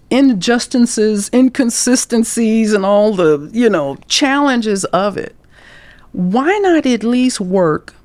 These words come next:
to get on a path that at the end of all of that, you get what you want? Versus waking up one day realizing you spent fifteen, twenty-five, thirty, forty years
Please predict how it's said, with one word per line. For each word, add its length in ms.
to 100
get 420
on 200
a 60
path 500
that 140
at 180
the 240
end 260
of 160
all 240
of 100
that, 360
you 200
get 220
what 180
you 80
want? 460
Versus 520
waking 480
up 140
one 220
day 200
realizing 680
you 140
spent 420
fifteen, 760
twenty-five, 760
thirty, 460
forty 320
years 840